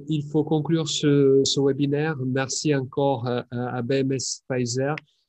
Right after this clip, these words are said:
Je souhaiterais remercier donc surtout à mon co-modérateur, docteur Essaya, et surtout, euh, à nos orateurs, euh, docteur Ogina, euh, docteur Boussier et docteur Gounon.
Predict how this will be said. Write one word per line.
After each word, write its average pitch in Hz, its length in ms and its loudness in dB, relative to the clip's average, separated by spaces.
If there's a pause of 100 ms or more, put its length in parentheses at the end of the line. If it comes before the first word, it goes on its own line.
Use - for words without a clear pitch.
(180)
Je 127 120 -2
souhaiterais 139 600 2
remercier 135 640 0
donc 123 240 -2
surtout 131 380 -4
à 127 60 -2
mon 120 280 -2
co-modérateur, 120 960 -4
docteur 113 440 -6
Essaya, 120 560 -2
et 123 80 -4
surtout, - 560 -4 (460)
euh, 120 180 -2
à 117 100 -4
nos 120 260 -2
orateurs, 131 560 -2
euh, 117 280 -2
docteur 117 440 -6 (260)
Ogina, 123 720 -4
euh, 123 160 -2
docteur 113 520 -6
Boussier 120 560 -6
et 123 40 -4
docteur 113 440 -6
Gounon. 123 460 -2